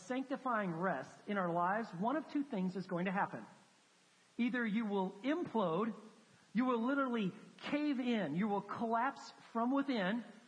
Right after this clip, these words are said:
or you will explode. It's gonna be like fireworks.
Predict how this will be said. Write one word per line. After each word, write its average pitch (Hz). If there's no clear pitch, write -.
or 208
you 226
will 262
explode. 208
It's -
gonna 220
be 202
like 170
fireworks. 220